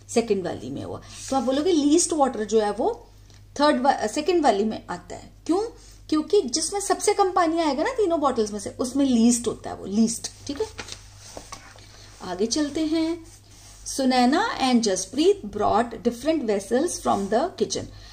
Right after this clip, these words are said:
सुनैना और जसप्रीत ने क्या किया, अलग-अलग जो बर्तन है किचन में से ले आए। They had a jug, उनके पास एक जग था,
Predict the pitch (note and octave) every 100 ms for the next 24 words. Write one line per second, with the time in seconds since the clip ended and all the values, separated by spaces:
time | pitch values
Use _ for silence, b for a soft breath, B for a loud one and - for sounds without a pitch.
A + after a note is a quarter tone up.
0 | B - C#4 B3 B3+ D#4+ B3+ A#3+ - B3+
1 | C4 - B3+ B3+ A3 - D4+ - A3 G#3+
2 | G3+ G#3+ G3 A3 G3 F3 G#3 A#3 A3 -
3 | F3 E3+ A3 E3+ - - - B B B
4 | - A3+ E4+ E4 G3 F3+ F3 G3+ C#4+ -
5 | G3+ F3+ F#3 F3+ F3 F3 - B3 - -
6 | F4 E4+